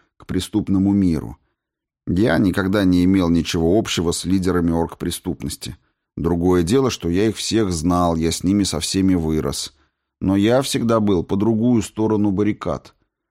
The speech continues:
А на тот период Горбачевский и другие уже хотели из меня сделать фигуру значимую, потому что это очень просто. У нас как строится работа правоохранительных органов? На чем сделали себе карьеру всякие Горбачевские?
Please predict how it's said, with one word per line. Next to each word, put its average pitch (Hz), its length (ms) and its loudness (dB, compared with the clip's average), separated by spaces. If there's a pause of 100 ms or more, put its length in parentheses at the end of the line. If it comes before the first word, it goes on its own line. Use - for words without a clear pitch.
(140)
А 87 140 -2
на 101 140 2
тот 131 260 -2
период 120 380 2
Горбачевский 101 920 0
и - 20 0
другие 95 540 2
уже 92 280 2
хотели 98 460 0
из 87 180 2
меня 98 400 2
сделать 92 480 0
фигуру 101 540 0
значимую, 82 800 -2 (200)
потому 104 320 -2
что - 160 -4
это 98 200 -2
очень 101 280 -2
просто. - 500 -10 (600)
У 131 80 0
нас 151 260 0
как 131 240 -4
строится 95 520 -2
работа 98 420 0
правоохранительных 92 960 -2
органов? 58 500 -8 (440)
На 120 160 0
чем 131 260 0
сделали 95 460 2
себе 90 280 -2
карьеру 101 520 0
всякие 78 420 -4
Горбачевские? 85 920 -4